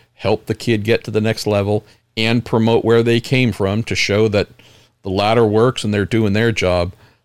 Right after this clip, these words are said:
I don't think, I don't think that would fly. Granted, Roger, who funds Force Indy, certainly doesn't need other people's money to run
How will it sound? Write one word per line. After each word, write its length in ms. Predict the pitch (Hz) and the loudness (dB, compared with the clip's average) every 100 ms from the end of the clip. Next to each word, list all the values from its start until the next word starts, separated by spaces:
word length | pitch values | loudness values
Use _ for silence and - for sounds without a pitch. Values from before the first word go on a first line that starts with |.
| _ | _
I 320 | 98 104 104 117 | -4 0 0 2
don't 200 | 120 - | 0 -2
think, 600 | 113 117 110 - - - | -2 0 -2 -8 -16 -8
I 80 | 101 | -4
don't 140 | 107 | -2
think 200 | - 110 | -2 -2
that 180 | 101 - | -2 -2
would 140 | 95 | -4
fly. 420 | - 101 78 76 - | -6 -4 -4 -6 -10
Granted, 480 | - 127 131 98 135 - _ _ _ _ _ _ _ _ - | -4 0 2 0 -2 -6 _ _ _ _ _ _ _ _ -6
Roger, 460 | 101 120 107 98 - _ - | 0 0 0 -4 -6 _ -14
who 100 | 110 | -12
funds 640 | - 151 135 101 143 - | -2 0 2 0 -2 -8
Force 360 | - - 101 - | -8 -2 -2 -2
Indy, 340 | 90 85 156 - | -4 -4 -6 -8
certainly 320 | - 92 95 98 | -8 -4 -2 -2
doesn't 280 | 98 107 | -2 -4
need 180 | 92 95 | -4 -2
other 160 | 98 95 | -2 -4
people's 340 | 110 104 104 | -6 -6 -4
money 340 | 120 104 95 147 | -2 -2 -4 -6
to 180 | - | -8
run 440 | 92 92 98 98 | -6 -4 -2 -4